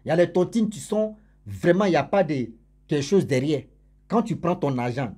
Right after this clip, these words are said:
l'argent de tontine, quand tu réalises quelque chose avec ça, ce que tontine a, tu peux continuer. Mais quand tu prends l'argent,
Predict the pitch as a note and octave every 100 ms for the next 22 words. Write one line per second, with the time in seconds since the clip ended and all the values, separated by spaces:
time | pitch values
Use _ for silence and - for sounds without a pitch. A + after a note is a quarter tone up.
0 | - G#2+ C3+ C#3+ F3+ - C3 - D#3+ -
1 | A#3 A3+ D3 A#2+ B2+ C#3+ F3 F#3 - A#2+
2 | A#2+ E3 C#3+ A#2+ D3 C#3+ C3 _ _ -
3 | - F3 E3 C#3 B2 - C#3+ B2+ - G#2
4 | A3 - A2 - A2+ - _ _ _ _
5 | _ _ _ _ _ _ _ - - -
6 | G3 G3+ A#3+ F#3 - F#3+ D3 B2 G2+